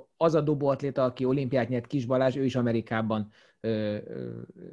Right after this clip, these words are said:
élt és edzett, és talán most is ott él, nem, nem, nem vagyok biztos, de hogy ő, gondolom, sosem bukott meg, tehát ő, ő, ő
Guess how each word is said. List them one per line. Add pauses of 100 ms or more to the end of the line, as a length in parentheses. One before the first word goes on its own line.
élt
és
edzett,
és
talán
most
is
ott
él,
nem,
nem,
nem
vagyok
biztos, (300)
de
hogy
ő,
gondolom,
sosem
bukott
meg,
tehát
ő,
ő,
ő